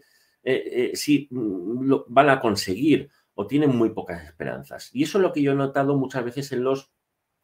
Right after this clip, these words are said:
ex testigos, expulsados, etcétera, que, eh, querían,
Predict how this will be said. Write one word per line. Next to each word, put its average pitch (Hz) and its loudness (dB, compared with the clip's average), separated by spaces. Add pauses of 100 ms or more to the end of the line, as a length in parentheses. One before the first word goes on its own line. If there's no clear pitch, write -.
(120)
ex 90 -10
testigos, 127 -4
expulsados, 104 -6
etcétera, 80 -8 (440)
que, 117 -2
eh, 113 -4
querían, 214 2